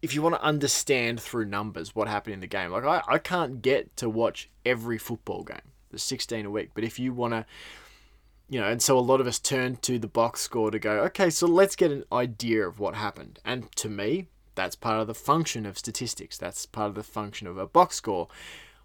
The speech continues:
We should be putting in numbers and presenting the numbers in such a way as to paint the most accurate picture of the events that occurred for those people who didn't witness them.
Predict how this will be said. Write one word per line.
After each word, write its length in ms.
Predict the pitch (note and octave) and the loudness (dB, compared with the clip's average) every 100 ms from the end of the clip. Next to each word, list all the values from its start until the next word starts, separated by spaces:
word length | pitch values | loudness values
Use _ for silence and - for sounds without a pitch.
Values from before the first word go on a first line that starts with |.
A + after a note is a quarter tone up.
| _ | _
We 100 | B2+ | 0
should 240 | - C3 A2 | 0 0 -2
be 240 | A#2 A2+ - | -4 -4 -4
putting 280 | D3+ C#3+ C3+ | 0 2 0
in 140 | B2 | 0
numbers 420 | A#2+ B2 C3+ A2+ G#2+ | 0 0 0 -2 -4
and 120 | G#2 | -8
presenting 420 | A2+ A#2 C3 C#3+ | -6 -4 -2 -2
the 60 | A#2 | -2
numbers 340 | G#2+ G#2+ G#2 - | -2 -2 -6 -6
in 180 | C3 | -4
such 280 | B2 C3+ A#2 | 0 0 0
a 80 | B2 | 0
way 340 | A2 A2 A2 | 2 2 2
as 180 | - A2 | -2 -6
to 100 | - | -8
paint 380 | - - C3 G2+ | -10 -8 -8 -6
the 60 | A#2 | -6
most 240 | G#2+ - - | -6 -8 0
accurate 640 | C#3+ D3+ - E3 D#3 - - | 4 4 2 2 2 2 -2
picture 540 | - E3 - A#2 F2 - - - - _ - | 0 0 0 -2 -4 -8 -20 -20 -20 _ -6
of 120 | C3+ | -4
the 140 | A#2 A#2 | -2 -2
events 460 | G2+ G2 C3+ D3+ - | 0 4 4 2 -2
that 140 | B2+ | -4
occurred 640 | A#2 - E3+ D3+ A2 A2 - _ _ _ _ _ _ | -4 4 8 10 8 2 -6 _ _ _ _ _ _
for 120 | - | -2
those 320 | B2 C#3 E3 | 4 6 6
people 360 | - D#3+ D#3 C#3+ | 4 2 2 -2
who 140 | B2+ | -4
didn't 340 | A#2+ B2+ B2 - | -4 -4 -6 -8
witness 480 | G#2+ C#3+ A#2 B2 - | -8 -8 -8 -8 -8
them. 220 | - | -12